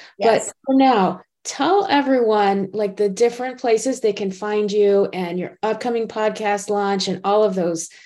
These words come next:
Speaker 2: those things so people can, can connect with you right away.
Speaker 1: Yeah. So the podcast is officially launching at the end of August. I'm not sure when this episode is going to air, but there'll be information on that.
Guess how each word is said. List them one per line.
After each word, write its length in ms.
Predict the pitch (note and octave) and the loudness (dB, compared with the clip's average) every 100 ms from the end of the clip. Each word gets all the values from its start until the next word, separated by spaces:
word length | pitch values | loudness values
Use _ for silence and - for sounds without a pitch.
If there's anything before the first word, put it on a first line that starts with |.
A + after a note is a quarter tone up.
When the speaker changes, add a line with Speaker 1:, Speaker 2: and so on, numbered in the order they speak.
| _ - | _ -2
Speaker 2:
those 240 | G3+ F#3+ | -2 0
things 340 | - E3 D#3+ | -2 -4 -4
so 140 | - F#3 | -4 -4
people 300 | G#3+ G3 G3 | -2 -2 -2
can, 440 | G3+ F#3 F3+ F3 _ - _ - | -2 -2 -2 -6 _ -20 _ -8
can 260 | G3 E3 | -6 -6
connect 360 | - G3+ G3 F#3+ | -4 -2 -2 -4
with 120 | F#3+ | -6
you 120 | F#3 | -4
right 200 | F3+ E3 | -2 -2
away. 480 | E3+ D#3+ A#2 - - _ _ | -2 -4 -6 -10 -16 _ _
Speaker 1:
Yeah. 280 | D3+ F#3 C3+ | -2 -2 -2
So 240 | - E3 | 0 0
the 100 | E3 | 0
podcast 600 | - G3 B3 C#4 C#4 C#4 | -6 -8 -6 -4 -4 -6
is 120 | F3 | -10
officially 540 | D#3+ G3 G#3+ C#4+ E4+ E4+ | -10 -8 -8 -6 -6 -4
launching 840 | G3 D3+ D3 - D3 B2+ F3 C4 - - - | -2 -2 -4 -6 -6 -6 -10 -12 -16 -20 -8
at 220 | D#3+ D#3 | -6 -4
the 160 | F3 E3 | -6 -8
end 220 | D3+ D3 | -6 -6
of 120 | A#3 - | -6 -6
August. 640 | D3 C3 C3+ - F3 - | -4 -4 -6 -8 -8 -6
I'm 80 | D#3 | -6
not 140 | D#3+ - | -6 -4
sure 140 | E3 | -4
when 200 | C#3+ C#3+ | -4 -6
this 200 | C#3+ - | -6 -4
episode 400 | C#3 D3 - C3+ | -6 -6 -8 -6
is 80 | C3+ | -8
going 240 | - C3+ C3+ | -8 -8 -8
to 200 | - C#3+ | -6 -2
air, 420 | C3 A#2+ F#3 B3+ - - - | 0 0 -4 -6 -16 -20 -4
but 200 | E3+ D#3+ | 0 0
there'll 120 | F3+ | 0
be 140 | E3+ E3 | -2 -4
information 520 | E3+ G#3 F#3+ G3 A#3 | -8 -8 -8 -6 -4
on 140 | A#3 | -2
that. 320 | G#3+ D3 D3+ | -2 -2 -4